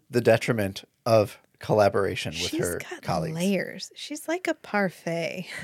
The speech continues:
Speaker 1: <laughs> Not like an onion?
Speaker 2: You think it's just vanilla yogurt, but there's granola.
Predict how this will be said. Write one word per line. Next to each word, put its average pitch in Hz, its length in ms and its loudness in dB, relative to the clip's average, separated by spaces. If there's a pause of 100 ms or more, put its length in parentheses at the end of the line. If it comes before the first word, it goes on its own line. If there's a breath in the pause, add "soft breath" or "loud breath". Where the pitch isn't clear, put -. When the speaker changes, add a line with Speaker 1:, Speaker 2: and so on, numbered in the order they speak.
(180)
Speaker 1:
<laughs> - 960 2
Not 135 180 6
like 139 160 4
an 127 120 2
onion? 139 300 0
Speaker 2:
You 285 200 8
think 392 320 4
it's - 160 4
just 254 240 4
vanilla 220 360 8
yogurt, 208 520 6 (160)
but - 160 -8
there's 202 240 -4
granola. 359 600 -2